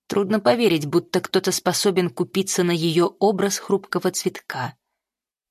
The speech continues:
Если измерять силу воли человека по тому, как высоко он смог забраться,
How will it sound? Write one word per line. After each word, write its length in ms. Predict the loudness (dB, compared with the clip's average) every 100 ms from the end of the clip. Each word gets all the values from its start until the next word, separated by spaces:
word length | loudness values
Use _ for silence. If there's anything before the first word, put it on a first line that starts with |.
| _ _ _ _ _
Если 480 | -2 -2 0 0 0
измерять 420 | 2 4 4 2
силу 320 | 0 4 4 4
воли 280 | 4 4
человека 800 | 2 2 2 4 2 0 -8 -14 _ _ _
по 100 | -4
тому, 300 | 0 2 2
как 200 | 2 0
высоко 400 | 0 0 0 2 2
он 140 | 2
смог 300 | 0 0 0
забраться, 720 | 0 0 0 -2 -2 -8 -10